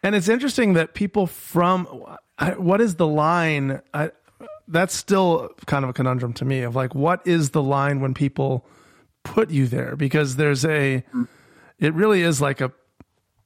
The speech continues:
Speaker 1: like a scarlet letter or something like, "Oh,
Speaker 2: Yeah.
Speaker 1: Christian musician." <laughs> There you go. Like,
Speaker 2: Right.
Speaker 1: because you can sing about God. You can sing "How Great Is Our God" if you're Chance the Rapper.
Speaker 2: That's
Speaker 1: You can
Speaker 2: exactly
Speaker 1: sing "How Great Is Our God."
Speaker 2: Yeah.
Speaker 1: And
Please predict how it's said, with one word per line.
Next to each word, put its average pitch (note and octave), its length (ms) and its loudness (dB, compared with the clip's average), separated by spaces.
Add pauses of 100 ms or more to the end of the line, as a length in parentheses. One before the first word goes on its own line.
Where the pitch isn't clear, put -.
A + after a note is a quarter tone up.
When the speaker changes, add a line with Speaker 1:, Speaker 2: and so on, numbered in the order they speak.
(680)
Speaker 1:
like D3+ 180 -2
a C3 40 -2
scarlet C#3+ 340 -2
letter C3+ 200 -2
or B2+ 60 -4
something B2+ 240 -8
like, B2+ 140 -6
"Oh, C#4+ 300 0
Speaker 2:
Yeah. B2 100 0
Speaker 1:
Christian G#3+ 420 0
musician." D#3+ 540 0
<laughs> - 20 -16
There C4 180 2
you C#4+ 120 0
go. - 220 2
Like, E3+ 280 -2
Speaker 2:
Right. G3+ 160 2 (240)
Speaker 1:
because F3 440 0 (120)
you F3+ 180 2
can A3 200 4
sing A3+ 260 0
about D3 300 0
God. C#3 280 0
You F#3+ 120 2
can A3+ 140 2
sing A3+ 200 2
"How F#3+ 200 4
Great F3 340 0
Is F3+ 120 2
Our F3 120 2
God" D#3+ 320 2
if C3+ 100 -4
you're C3+ 80 0
Chance C#3+ 380 -2
the C3+ 80 0
Rapper. C#3 440 -2 (540)
Speaker 2:
That's C3 160 -2
Speaker 1:
You D3+ 80 4
can E3 100 6
Speaker 2:
exactly G3+ 200 2
Speaker 1:
sing G3 80 0
"How F#3+ 460 2
Great F#3+ 440 0
Is D3+ 160 2
Our D3 240 0
God." C3 480 -4 (260)
Speaker 2:
Yeah. G#2+ 320 0
Speaker 1:
And B3 240 0